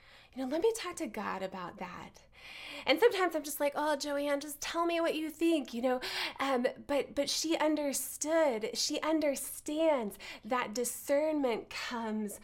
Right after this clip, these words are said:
from above. Discernment doesn't come from our own feelings. It doesn't come from the latest research. It doesn't come from the latest political ideology.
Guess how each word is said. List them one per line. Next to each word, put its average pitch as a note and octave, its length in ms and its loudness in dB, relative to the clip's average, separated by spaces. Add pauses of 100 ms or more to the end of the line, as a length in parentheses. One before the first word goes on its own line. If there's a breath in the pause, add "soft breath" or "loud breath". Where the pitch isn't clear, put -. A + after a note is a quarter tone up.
(240 loud breath)
from A3+ 500 -2
above. A3+ 480 0
Discernment B3 560 2
doesn't B3 320 -2
come B3 340 -2
from B3 220 -4
our G#3+ 160 0
own G#3+ 180 0
feelings. A3 680 -2
It G#3+ 100 -6
doesn't A#3 300 0
come A#3 260 -2
from A#3+ 200 -4
the G#3+ 100 0
latest G#3+ 420 -2
research. G#3+ 540 -4
It A3 60 -8
doesn't A#3 280 0
come A#3+ 340 -2
from A#3 200 -6
the G#3+ 100 0
latest G#3+ 340 -2
political A3 520 -4
ideology. G#3+ 840 -4